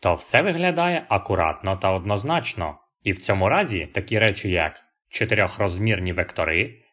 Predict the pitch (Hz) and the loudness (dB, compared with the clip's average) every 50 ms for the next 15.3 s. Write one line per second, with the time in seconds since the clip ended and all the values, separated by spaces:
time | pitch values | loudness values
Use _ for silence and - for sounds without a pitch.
0 | _ _ - 117 117 139 156 147 143 123 123 120 120 - - - - - 165 123 | _ _ 0 2 2 2 2 0 0 0 -2 -4 -6 -10 -14 -14 -2 2 4 4
1 | 90 90 90 85 95 98 95 101 110 113 110 117 117 - 139 139 160 170 175 - | 4 4 2 0 0 0 2 2 0 0 -2 -2 -2 0 0 0 0 -2 -2 -8
2 | - _ _ _ _ - 101 98 92 95 90 85 85 98 107 123 123 120 117 - | -16 _ _ _ _ -4 -2 -2 0 0 -2 0 2 2 2 4 2 -2 -4 -4
3 | - 110 95 92 90 85 82 82 82 85 98 107 120 135 117 - 107 95 92 - | -4 -2 2 4 4 4 4 2 2 0 -2 -2 -2 -4 -2 -2 -2 -4 0 2
4 | 98 90 85 - 92 92 92 95 101 104 98 147 165 165 110 90 82 76 73 - | 2 2 2 2 0 0 0 0 -2 0 0 2 2 2 0 -2 -2 -4 -6 -8
5 | _ _ _ _ _ _ - 95 85 87 90 87 85 - 107 92 92 87 87 90 | _ _ _ _ _ _ -8 -6 -4 0 2 2 2 2 0 0 0 2 2 0
6 | 90 95 117 117 - 117 120 - 170 175 196 139 - - 80 73 - - _ _ | 0 0 0 -2 -2 -2 -2 -2 0 2 4 2 2 0 -4 -6 -8 -12 _ _
7 | _ _ _ _ - 117 117 117 117 110 104 101 - - 113 107 101 110 104 98 | _ _ _ _ -2 0 0 2 2 2 2 2 0 -2 -2 0 2 2 4 4
8 | 95 90 87 87 - - - - 98 95 95 87 - - 92 98 110 104 95 90 | 4 2 2 0 -2 -6 -4 -2 0 2 0 0 0 -2 0 0 0 2 2 0
9 | 85 87 90 85 98 90 85 107 165 202 - - - 98 85 80 73 - - _ | 0 -2 -2 0 0 0 0 0 0 -2 -2 -2 -2 0 0 0 -2 -4 -10 _
10 | _ _ - - - 95 92 92 107 139 120 - - 156 156 156 - - - _ | _ _ -8 -2 0 2 2 2 0 -2 -2 0 0 0 0 0 -2 -8 -12 _
11 | _ 104 95 92 90 87 85 85 92 87 101 110 135 143 120 87 73 73 - _ | _ -2 0 0 0 0 0 -2 -2 -2 0 0 0 0 0 0 -2 -6 -8 _
12 | _ - - - - - 90 85 - - - 98 110 127 151 156 - 139 - 151 | _ -6 -6 -4 -2 -2 -2 -4 -4 0 2 4 4 4 2 0 0 0 0 -2
13 | - - 156 151 151 - 147 123 - - 104 92 92 104 92 87 82 82 82 80 | -2 0 0 0 2 0 -2 -4 -4 -6 -6 -4 0 2 2 2 2 0 -2 -2
14 | - 85 90 87 - - 110 104 104 98 - 92 82 - - - - 95 87 117 | 0 0 0 0 -2 -2 0 0 -2 -2 -2 -4 -4 -4 -4 -4 -4 -2 0 2
15 | 123 135 104 78 73 | 2 2 2 0 -4